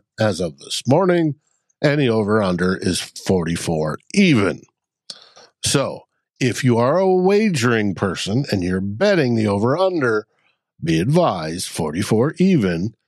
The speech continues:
any even number means you can have a push. And if you have a push, you lose. <clears throat> All right.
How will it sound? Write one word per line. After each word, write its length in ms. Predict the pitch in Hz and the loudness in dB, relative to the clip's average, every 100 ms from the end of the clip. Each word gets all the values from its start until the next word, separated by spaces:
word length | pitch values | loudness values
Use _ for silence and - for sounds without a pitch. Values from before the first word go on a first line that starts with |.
| _ _ - | _ _ 0
any 280 | 147 214 - | 2 0 0
even 500 | 175 170 120 90 107 - _ | 0 2 0 0 -6 -10 _
number 480 | - 101 90 87 98 - | 0 0 0 -4 -6 -2
means 280 | 101 98 87 | 0 2 0
you 80 | 95 | -2
can 120 | 95 | 0
have 180 | 95 92 | 0 0
a 60 | |
push. 680 | - - 160 - - - - - _ _ _ _ _ _ _ _ _ _ _ _ _ _ _ _ _ - | -2 -2 -2 -2 -6 -8 -10 -16 _ _ _ _ _ _ _ _ _ _ _ _ _ _ _ _ _ -4
And 120 | 92 | -2
if 100 | - | 0
you 80 | - | 2
have 120 | 107 | 2
a 60 | |
push, 480 | 151 - 165 - - | 0 0 0 -2 0
you 140 | 104 110 | 2 4
lose. 640 | 147 98 - - - - - - - - _ _ _ _ _ - | 4 2 -4 -18 -14 -12 -12 -14 -16 -20 _ _ _ _ _ -2
<clears throat> 280 | - - - _ _ _ _ _ _ - - _ _ _ _ _ _ _ 127 | -2 -2 -8 _ _ _ _ _ _ -20 -20 _ _ _ _ _ _ _ 0
All 280 | 131 147 | 2 2
right. 200 | 113 - | -2 -8